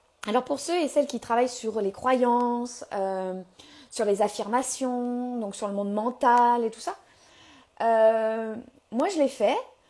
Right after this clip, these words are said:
je le continue, mais avec des manières plus intégratives. C'est pas français, ça ? Plus intégrées. Mes élèves de français, là, je vous vois. <laughs> Donc, c'est vraiment, euh,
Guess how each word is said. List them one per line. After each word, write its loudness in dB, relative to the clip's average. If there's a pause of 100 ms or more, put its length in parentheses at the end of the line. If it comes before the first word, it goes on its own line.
(140)
je -4
le 2
continue, 0 (180)
mais 6 (100)
avec 4
des 4
manières 2
plus -2
intégratives. -4 (580)
C'est -14
pas -10
français, -10
ça ? -12 (500)
Plus 2
intégrées. 2 (540)
Mes -4
élèves 6
de 4
français, -2
là, 0
je -4
vous 0
vois. 0 (540)
<laughs> 0
Donc, 2
c'est 0
vraiment, 0 (240)
euh, 0